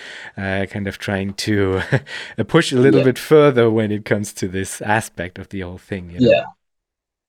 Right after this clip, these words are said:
Speaker 2: Well, in, in, uh, in broad strokes, there are some considerations that, uh, the entire output or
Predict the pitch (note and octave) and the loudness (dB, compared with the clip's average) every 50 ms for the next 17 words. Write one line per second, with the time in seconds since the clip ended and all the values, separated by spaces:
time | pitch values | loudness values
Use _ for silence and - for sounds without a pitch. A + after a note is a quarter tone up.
0 | _ - C3 C#3+ C#3+ B2+ B2 C3 C#3 C3 A2+ - - B2 A#2+ A#2 A#2 A#2 A2+ A2+ | _ 4 6 6 6 6 4 2 2 0 0 0 2 2 4 4 4 4 4 2
1 | A2 A2 A2 G#2+ G#2+ G#2+ G#2 F#2+ - - _ _ _ _ _ _ _ _ _ _ | 2 2 2 0 -2 -2 -4 -8 -10 -16 _ _ _ _ _ _ _ _ _ _
2 | _ _ _ - - - G#2 G2 G2+ A2 G#2+ A2 A2 - - - - A2+ G#2+ G#2+ | _ _ _ -10 -8 -6 -6 -2 2 4 4 6 4 4 2 2 2 2 0 -2
3 | - - A2 G#2 G#2 - - A#2+ A#2 A2+ - - A2 - - B2 A2+ A2 A2 A2 | -2 -2 -2 0 0 2 2 2 0 -2 -4 -4 -4 -4 -4 -4 -2 -2 0 2
4 | A#2 B2+ B2 - - B2 A#2 A2+ A2+ A2 - - - - _ _ _ _ - G#2+ | 2 4 4 2 2 0 -2 -4 -4 -6 -6 -8 -10 -12 _ _ _ _ -18 -16
5 | G#2+ G#2 G#2+ G2+ G2+ G2+ G2 G2 - - - - _ - G2 G#2 G#2 G2+ G2+ G#2 | -8 -2 0 2 2 2 0 -2 -6 -12 -14 -14 _ -10 -8 -8 -6 -6 -6 -6
6 | A2 A2 - - _ _ _ _ _ _ _ _ _ _ _ _ - A2 A2 G#2+ | -6 -8 -10 -12 _ _ _ _ _ _ _ _ _ _ _ _ -8 -6 -6 -4
7 | G2 - - A2+ A2 A2 G#2+ G#2+ G#2+ G#2+ G#2+ - - _ _ _ _ _ _ _ | -6 -4 -2 0 0 0 0 0 -2 -2 -4 -8 -12 _ _ _ _ _ _ _
8 | - G#2+ A2 A2+ A2+ A2+ - - A#2 A2 G#2+ - - - - - _ _ _ _ | 0 2 4 4 2 0 -2 -2 -2 -2 -2 -4 -8 -10 -10 -10 _ _ _ _
9 | _ _ _ - A2 G#2 | _ _ _ -8 -8 -6